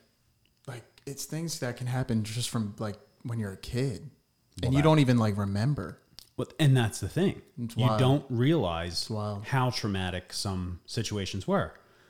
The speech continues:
Speaker 2: 'Cause I think it must be, I mean, we'll have to ask a therapist about
Speaker 1: Yeah,
Speaker 2: this
Speaker 1: that'd
Speaker 2: when
Speaker 1: be a
Speaker 2: we
Speaker 1: good
Speaker 2: interview him.
Speaker 1: question.
Speaker 2: That's a good question because, like, why does the brain do that?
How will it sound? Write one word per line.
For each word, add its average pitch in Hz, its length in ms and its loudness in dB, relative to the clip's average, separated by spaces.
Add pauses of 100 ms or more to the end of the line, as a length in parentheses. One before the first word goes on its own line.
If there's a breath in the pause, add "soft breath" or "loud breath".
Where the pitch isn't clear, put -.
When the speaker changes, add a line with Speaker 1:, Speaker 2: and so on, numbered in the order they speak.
(100)
Speaker 2:
'Cause 104 260 -2 (640 loud breath)
I 170 60 -4
think 294 160 -4
it 170 60 -2
must 143 260 2
be, 131 240 4 (640)
I - 120 -8
mean, 123 380 2 (100)
we'll 160 180 4
have 120 140 4
to 123 120 -4
ask 107 220 0
a 95 60 -2
therapist 110 460 -4
about 87 180 -6
Speaker 1:
Yeah, 104 120 -4
Speaker 2:
this 92 160 -4
Speaker 1:
that'd - 80 -12
Speaker 2:
when - 80 0
Speaker 1:
be 95 80 2
a - 20 2
Speaker 2:
we - 60 0
Speaker 1:
good 123 60 4
Speaker 2:
interview 120 220 2
him. 113 60 2
Speaker 1:
question. 113 280 -4
Speaker 2:
That's 123 160 -2
a 123 40 -4
good 117 160 0
question 123 340 -2
because, 98 340 -4
like, 98 240 -6 (160)
why 110 880 0
does 110 260 -2
the 107 60 -2
brain 104 380 -2
do 104 180 -4
that? - 320 -12